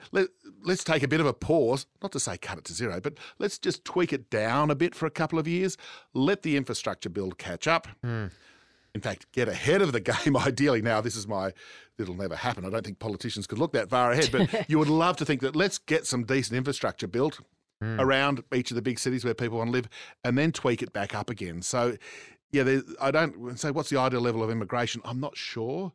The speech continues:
Speaker 2: Mm.
Speaker 1: I do know that we've, we do have a, um, a, a bursting, if you like, of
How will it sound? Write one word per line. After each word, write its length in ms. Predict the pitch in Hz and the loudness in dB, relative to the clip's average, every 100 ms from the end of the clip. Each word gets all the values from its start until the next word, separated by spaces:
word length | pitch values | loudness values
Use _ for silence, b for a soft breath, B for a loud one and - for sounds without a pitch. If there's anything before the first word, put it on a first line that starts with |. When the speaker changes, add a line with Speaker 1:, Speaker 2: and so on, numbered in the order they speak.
| B | B
Speaker 2:
Mm. 180 | 104 98 92 | -8 -4 0
Speaker 1:
I 80 | 127 | 2
do 180 | 151 | 4
know 160 | 151 143 | 6 4
that 160 | 123 104 - 117 | 2 -2 -10 -2
we've, 180 | 120 - - | -2 -2 -4
we 140 | 120 | 0
do 220 | 131 131 | 4 4
have 240 | 113 123 113 | 4 2 4
a, 360 | 110 107 104 b b b b _ - | 2 0 -2 b b b b _ -8
um, 800 | - - - 101 104 196 - - | -6 -4 -4 -4 -4 -6 -8 -12
a, 100 | 104 - 120 | -18 -10 -8
a 40 | 110 98 _ - | -8 -14 _ 0
bursting, 640 | 135 143 151 - 117 101 | 4 4 2 0 -4 -4
if 120 | 101 113 | -6 -4
you 100 | 104 | 0
like, 380 | 107 107 110 - | 2 2 0 -2
of 440 | 123 123 107 101 | 0 2 2 -2